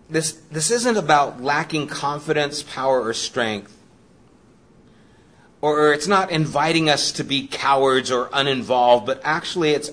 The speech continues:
asking us to take our strengths and put them under God's authority. So whatever strengths you have,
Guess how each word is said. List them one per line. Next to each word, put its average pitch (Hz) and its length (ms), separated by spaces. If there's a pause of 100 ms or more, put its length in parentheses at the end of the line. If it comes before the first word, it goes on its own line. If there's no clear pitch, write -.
asking 170 440
us 143 320 (380)
to 143 120
take 185 400 (120)
our 156 300
strengths - 1000 (640)
and 120 140
put 160 220
them 143 160
under 131 280
God's 110 640
authority. 87 840 (1500)
So 131 200
whatever 196 680
strengths - 600
you 175 180
have, 135 540